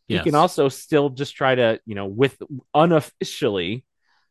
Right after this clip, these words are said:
Speaker 1: exercise his, uh, you know, his voting powers or, or,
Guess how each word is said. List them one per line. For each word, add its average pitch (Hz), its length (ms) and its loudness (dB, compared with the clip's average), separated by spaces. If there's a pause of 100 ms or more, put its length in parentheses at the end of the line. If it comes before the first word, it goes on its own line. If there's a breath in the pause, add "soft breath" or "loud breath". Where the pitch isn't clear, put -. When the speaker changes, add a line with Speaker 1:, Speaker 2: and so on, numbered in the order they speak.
(200)
Speaker 1:
exercise 117 920 2
his, 110 320 -2
uh, 107 340 4
you 110 140 -6
know, 107 140 -2
his 113 220 -4
voting 117 380 0
powers 87 540 -6
or, 87 300 -8 (540 soft breath)
or, 104 160 2